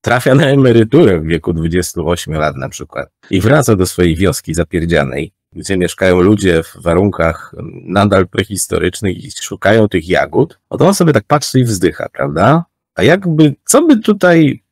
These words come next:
lepiej zrobić, tak? I na-, następuje ten rozpad, y, pierwotnych więzi,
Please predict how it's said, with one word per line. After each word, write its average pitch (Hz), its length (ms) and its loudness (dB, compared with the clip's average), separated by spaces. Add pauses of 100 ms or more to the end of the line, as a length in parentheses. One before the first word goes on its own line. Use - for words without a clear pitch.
(360)
lepiej 135 400 4
zrobić, 107 720 -2 (400)
tak? - 380 -2 (220)
I 147 60 6
na-, 170 200 4
następuje 151 520 4
ten 95 200 0
rozpad, 113 680 0
y, 87 220 0
pierwotnych 98 680 0
więzi, 156 520 4